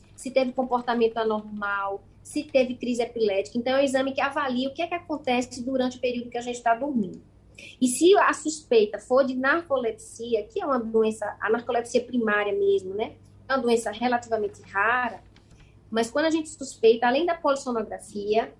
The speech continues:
a gente faz a polissonografia à noite e no dia seguinte tem que se fazer um teste das latências do sono,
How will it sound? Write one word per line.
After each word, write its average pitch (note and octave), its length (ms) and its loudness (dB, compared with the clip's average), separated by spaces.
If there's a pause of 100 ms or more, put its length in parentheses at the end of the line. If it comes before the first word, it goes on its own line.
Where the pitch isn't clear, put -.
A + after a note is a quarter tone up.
(220)
a G3+ 100 2
gente A3+ 180 4
faz A#3+ 140 4
a C4+ 80 2
polissonografia A#3+ 800 2
à G3+ 40 2
noite A3 260 2
e B3+ 40 2
no B3+ 100 0
dia C#4 160 -2
seguinte C4 520 -6
tem C4 120 0
que - 80 -12
se - 40 -14
fazer B3+ 220 2
um B3 100 2
teste C4 460 -2
das B3+ 180 -2
latências C4 640 -4
do D4 100 -10
sono, G3 640 -2